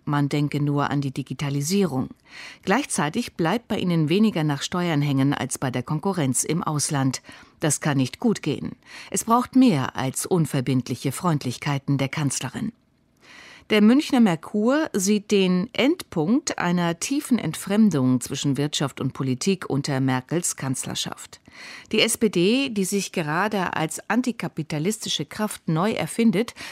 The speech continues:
fährt lieber Sozialneidkampagnen, als den Betrieben im Abschwung zu helfen. Und C D U und C S U halten still,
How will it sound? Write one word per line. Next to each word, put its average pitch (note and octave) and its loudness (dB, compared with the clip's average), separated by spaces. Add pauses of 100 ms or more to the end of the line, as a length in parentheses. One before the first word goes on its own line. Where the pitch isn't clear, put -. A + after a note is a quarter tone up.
(160)
fährt A#3+ 2
lieber A#3 2
Sozialneidkampagnen, D#3+ 2 (300)
als - 0
den D#3+ 0
Betrieben D#3 0
im D3+ -2
Abschwung - -2
zu F#3+ 2
helfen. D#3 0 (400)
Und E3 4
C D3+ 0
D C3+ -2
U G3 0
und C3 2
C C#3 0
S - -2
U G#3+ 2
halten F3 0
still, D#3 2